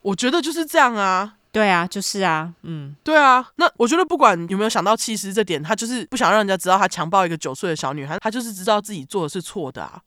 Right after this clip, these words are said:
Speaker 2: 对啊。
Speaker 1: 啊，很鸡掰。那其实啊，根据验尸报告，小安的主要死因是休克。验尸官也推测，小安应该是因为受到性侵的创伤过于震惊，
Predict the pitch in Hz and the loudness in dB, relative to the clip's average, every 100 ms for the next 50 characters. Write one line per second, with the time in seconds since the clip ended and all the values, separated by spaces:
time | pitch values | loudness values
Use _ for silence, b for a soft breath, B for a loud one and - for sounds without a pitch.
0 | _ - 226 196 175 175 190 - 254 277 | _ -2 2 2 2 -2 -10 -4 0 0
1 | B B 156 147 165 160 147 156 b b | B B -10 -10 -8 -4 -4 -4 b b
2 | - 190 - 180 185 156 151 135 _ b | -2 -2 -2 -6 -6 -6 -6 -8 _ b
3 | - 208 214 220 214 190 - 165 185 156 | -4 -2 -2 -2 -2 -2 -4 -6 -2 -4
4 | - 127 - _ - 165 202 202 - 160 | -4 -6 -6 _ 0 2 2 0 -6 -8
5 | 147 196 190 - - 131 151 151 165 - | -4 0 0 -2 -8 -8 -6 -6 -8 -8
6 | 196 - - 156 156 - 190 - _ - | -10 -6 -2 -2 -2 -6 -8 -8 _ -6
7 | 240 214 190 185 190 180 123 - 160 151 | -4 -2 -4 0 0 0 -6 -8 -6 -6
8 | - 190 139 b b - 170 156 180 190 | -8 -8 -8 b b -8 0 2 2 -2
9 | 196 190 185 - 190 180 190 - 185 170 | -4 -2 -4 -4 -6 -4 -4 -4 0 0
10 | - - 202 160 170 156 - - 151 143 | -2 -8 -6 -6 -6 -8 -6 -2 -2 -4
11 | - 127 147 - 180 139 139 175 139 - | -6 -8 -8 -6 -4 -4 -6 -6 -6 -10
12 | 139 135 | -12 -12